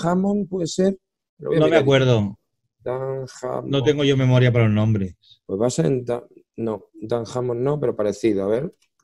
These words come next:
Speaker 2: Dan Harmon, dice
Speaker 1: Dan
Speaker 2: Antonio.
Speaker 1: Harmon, correcto,
Speaker 2: Dan
Speaker 1: sí,
Speaker 2: Harmon,
Speaker 1: Dan
Speaker 2: gracias,
Speaker 1: Harmon,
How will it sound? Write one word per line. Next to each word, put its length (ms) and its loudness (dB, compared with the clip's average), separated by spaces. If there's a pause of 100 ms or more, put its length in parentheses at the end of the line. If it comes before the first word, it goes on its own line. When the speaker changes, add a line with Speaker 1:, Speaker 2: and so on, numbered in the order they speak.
(480)
Speaker 2:
Dan 360 2 (100)
Harmon, 580 0 (300)
dice 220 2
Speaker 1:
Dan 100 6
Speaker 2:
Antonio. 200 2
Speaker 1:
Harmon, 320 -2
correcto, 360 -4
Speaker 2:
Dan 120 2
Speaker 1:
sí, 120 2
Speaker 2:
Harmon, 140 0
Speaker 1:
Dan 180 4
Speaker 2:
gracias, 140 -2
Speaker 1:
Harmon, 140 0